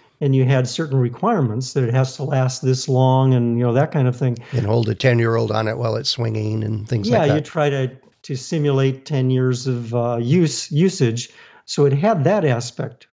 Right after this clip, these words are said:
Speaker 1: which was good, but it, it never, it wasn't a requirement other than pass the test. So if the test was good, then you'd have some information that could be related to reliability,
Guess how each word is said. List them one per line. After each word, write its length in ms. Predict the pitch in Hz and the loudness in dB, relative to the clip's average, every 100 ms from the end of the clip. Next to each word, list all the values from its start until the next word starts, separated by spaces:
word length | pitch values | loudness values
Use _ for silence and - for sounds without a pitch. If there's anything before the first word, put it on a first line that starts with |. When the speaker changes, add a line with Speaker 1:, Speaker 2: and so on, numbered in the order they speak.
| _ | _
Speaker 1:
which 220 | 147 135 | -8 -4
was 140 | 139 113 | -2 0
good, 400 | 165 127 110 - _ _ _ _ - | 2 2 0 -12 _ _ _ _ -4
but 120 | 143 | -2
it, 160 | 139 151 | -2 -4
it 140 | 160 131 | -4 2
never, 460 | 151 180 151 131 - _ _ _ | 2 4 2 0 -6 _ _ _
it 60 | 156 | -4
wasn't 380 | 135 175 170 143 | -2 0 0 2
a 120 | 135 | 2
requirement 880 | 120 120 120 - 170 143 120 113 127 _ _ _ _ | 4 0 -2 0 2 4 2 0 -6 _ _ _ _
other 220 | - 147 147 | -2 0 2
than 200 | 127 127 | 2 -2
pass 420 | - 143 131 - | 0 0 0 -4
the 120 | 143 | -10
test. 520 | - 131 127 - - _ _ _ _ _ | -6 -6 -6 -12 -14 _ _ _ _ _
So 160 | - 135 | -4 -4
if 100 | 131 | -4
the 80 | |
test 400 | 135 - 220 - | -8 -2 -2 -2
was 180 | 269 185 | -6 -4
good, 460 | 143 123 117 139 151 _ _ _ _ _ _ - | -2 0 0 0 -8 _ _ _ _ _ _ -6
then 300 | 123 143 139 | 2 4 4
you'd 140 | 131 | 2
have 200 | 147 131 | 0 -2
some 520 | 120 - 143 147 135 - _ - | -4 -4 -2 -2 -4 -10 _ -4
information 680 | 156 139 143 139 135 151 131 | -4 0 2 2 2 0 0
that 180 | 123 - | 0 -2
could 160 | 135 | -2
be 120 | 123 | 0
related 420 | 120 123 127 123 127 | 2 2 2 0 -4
to 60 | |
reliability, 760 | 127 131 127 131 120 113 123 | 0 2 2 2 2 0 -2